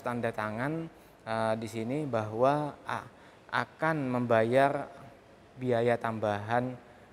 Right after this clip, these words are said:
selisih biaya tambahan apabila terjadi kenaikan di bulan Oktober. Makanya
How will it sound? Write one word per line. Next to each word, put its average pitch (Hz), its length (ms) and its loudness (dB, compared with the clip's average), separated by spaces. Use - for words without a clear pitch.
selisih 135 400 -2
biaya 117 320 4
tambahan 113 720 -2
apabila 113 720 2
terjadi 117 480 0
kenaikan 113 480 -2
di 113 80 -4
bulan 104 320 -4
Oktober. 110 560 0
Makanya 123 640 0